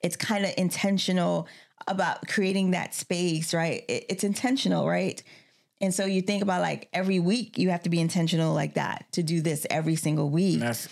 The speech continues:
Speaker 2: unsus-, that's unrealistic
Speaker 1: And
Speaker 2: and
Speaker 1: it's not sustain-,
Speaker 2: unsustainable.
Speaker 1: it's not sustainable.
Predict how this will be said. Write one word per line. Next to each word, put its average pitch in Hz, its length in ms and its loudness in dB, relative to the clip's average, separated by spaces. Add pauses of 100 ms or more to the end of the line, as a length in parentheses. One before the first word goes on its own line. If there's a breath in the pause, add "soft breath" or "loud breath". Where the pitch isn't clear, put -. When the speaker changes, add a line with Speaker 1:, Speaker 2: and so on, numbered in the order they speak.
Speaker 2:
unsus-, 110 460 -2
that's 113 280 -2 (120)
unrealistic 131 840 0
Speaker 1:
And 185 100 0
Speaker 2:
and - 100 2
Speaker 1:
it's 190 100 -4
not 208 200 0
sustain-, 208 560 0
Speaker 2:
unsustainable. 185 120 -2
Speaker 1:
it's 180 140 0
not 180 200 0
sustainable. 185 880 0